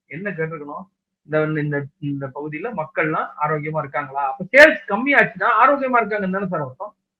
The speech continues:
ஒரு மருந்தகத்துல சேல்ஸ் கம்மியா இருக்குன்னா அந்த பகுதி மக்கள் ஆரோக்கியமாக இருக்கிறார்கள், இதுதானே கேட்கணும். முதல்ல என்ன கேட்கணும்? இந்த பகுதியில எப்படி சேல்ஸ் ஆகுது, என்ன நடக்குது, மக்கள் எப்படி, இதெல்லாம் தான் கேட்கணும். ஒண்ணு எவ்வளவு வருது வருமானம்,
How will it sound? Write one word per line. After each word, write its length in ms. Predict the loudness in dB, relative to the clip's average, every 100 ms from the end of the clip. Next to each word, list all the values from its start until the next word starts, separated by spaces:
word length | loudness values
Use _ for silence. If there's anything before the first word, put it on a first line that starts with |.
| _ _
ஒரு 180 | 4 6
மருந்தகத்துல 840 | 10 8 8 6 6 2 2 0 2
சேல்ஸ் 320 | 6 6 4
கம்மியா 320 | 0 4 8
இருக்குன்னா 560 | 8 6 0 2 2 2 -2 _ _ _
அந்த 240 | 2 4
பகுதி 300 | 6 4 2
மக்கள் 360 | 0 -2 -2 4
ஆரோக்கியமாக 680 | 8 8 8 4 2 2 4
இருக்கிறார்கள், 640 | 2 4 2 2 0 -2 -8 _ _ _
இதுதானே 360 | 2 6 6
கேட்கணும். 460 | 6 6 4 0 -2 -10 _ _ 0
முதல்ல 260 | 6 10
என்ன 160 | 12 12
கேட்கணும்? 360 | 8 4 -2
இந்த 60 | -4
பகுதியில 240 | -2 0 0
எப்படி 260 | 2 0
சேல்ஸ் 320 | 0 -2 -2
ஆகுது, 220 | -2 -4 -8 _
என்ன 260 | 2 6 6
நடக்குது, 560 | 6 2 0 -4 -6 -6
மக்கள் 300 | -8 -2 2
எப்படி, 320 | 2 0 -6 -8
இதெல்லாம் 320 | -8 -6 -4
தான் 100 | -6
கேட்கணும். 300 | -8 -12 _ _ _ _ _ _
ஒண்ணு 220 | -2 4 8
எவ்வளவு 280 | 10 10 8
வருது 140 | 6
வருமானம், 440 | 4 2 -2 -4